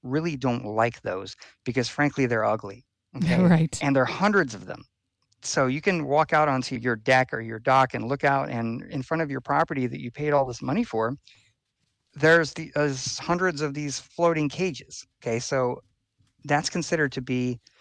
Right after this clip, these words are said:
Speaker 1: not well liked by neighbors. And so because of that reason,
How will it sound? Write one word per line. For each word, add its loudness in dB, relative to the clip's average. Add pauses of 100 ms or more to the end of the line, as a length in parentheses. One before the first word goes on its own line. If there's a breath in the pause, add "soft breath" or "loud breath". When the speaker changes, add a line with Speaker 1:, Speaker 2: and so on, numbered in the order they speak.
(400 soft breath)
Speaker 1:
not 4 (240)
well 2
liked -4
by 0
neighbors. -2
And -6
so -4
because -4
of -2
that -2
reason, -4